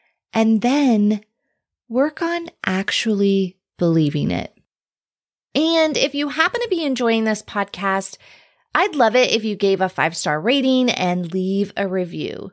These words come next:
Your positive ratings and reviews lets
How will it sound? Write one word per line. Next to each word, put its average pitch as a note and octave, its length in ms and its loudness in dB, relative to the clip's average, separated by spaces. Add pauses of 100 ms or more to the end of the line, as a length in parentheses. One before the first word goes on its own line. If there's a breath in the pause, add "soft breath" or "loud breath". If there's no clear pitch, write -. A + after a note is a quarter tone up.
(280 soft breath)
Your C#4 340 2
positive D4 480 0
ratings A#3 600 0
and G3+ 120 -2
reviews F#3 680 0 (360)
lets B3+ 220 0